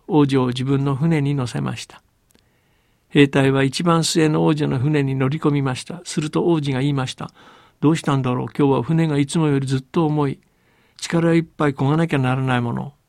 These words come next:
末の王子が言いました。「どうしてなんでしょうね。きっと陽気のせいよ。私もなんだか暑くて仕方ありません。」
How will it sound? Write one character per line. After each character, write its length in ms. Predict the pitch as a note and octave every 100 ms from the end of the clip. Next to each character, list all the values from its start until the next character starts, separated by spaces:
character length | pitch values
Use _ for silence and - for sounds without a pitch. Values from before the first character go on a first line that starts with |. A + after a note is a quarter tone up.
| _ _ _ _ _ _ _ _ _ _
末 280 | - C#3 C3
の 120 | B2+
王 80 | B2+
子 120 | B2+
が 60 | A#2+
言 80 | C3
い 20 |
ま 140 | B2+
し 100 | -
た。 160 | - - - _
「ど 100 | D#3
う 60 | E3+
し 60 | -
て 100 | D3
な 160 | B2
ん 60 | B2
で 80 | A#2+
し 120 | -
ょ 100 | A#2+
う 20 |
ね。 260 | C3 C3+ - - - -
き 80 |
っ 20 | -
と 160 | D3
陽 220 | C3+ C#3
気 140 | D#3 E3+
の 100 | E3
せ 240 | - D#3
い 20 |
よ。 220 | B2 C3 E3 _ - _
私 300 | C3 D#3+ E3+
も 100 | E3
な 140 | E3+
ん 60 | F3
だ 100 | D#3+
か 160 | C3 C#3+
暑 180 | -
く 100 | -
て 120 | - C#3
仕 100 | -
方 240 | D3+ D3+
あ 40 |
り 100 | D3
ま 120 | C#3+ C3+
せ 160 | -
ん。」 100 | C#3